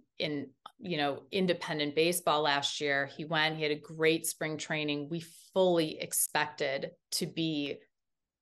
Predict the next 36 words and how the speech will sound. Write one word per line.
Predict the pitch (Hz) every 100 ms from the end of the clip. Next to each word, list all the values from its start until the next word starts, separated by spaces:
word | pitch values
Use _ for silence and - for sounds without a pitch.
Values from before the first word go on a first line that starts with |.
| _
opening | 196 202 185 170 160
day | 165 147 143
with | 143 165 165
the | 147
Nationals. | 139 131 135 - - - -
Like, | 143 143 -
that | 185 170 156
was, | 175 180
it, | - 180 - -
we | 180 180 -
operated | 175 180 208 202 208 202
that | 202 196 202
way | 202 196 202
from | 196 185 170
even | 165 170 160
before | 151 165 180
spring | 180 220 220
training | 226 240 233
was | 233 233
good. | 240 233 226 220 - - - _
He | 208
had | 185 165
an | 165 -
unbelievable | 185 208 214 208 196 185 170
spring | 165 - 160
training. | 151 165 151 151 151 151 151 - - - _ _ -
We | 185 180
went | 170 190 196
in | - 175 170 160
and | 156 156
we | 170
found | 165 175 160 160
out | - 151 151 147 - _ _ _ - 160
days | - 160 160 156
before | 156 - 160 151 143 127 156
that | 143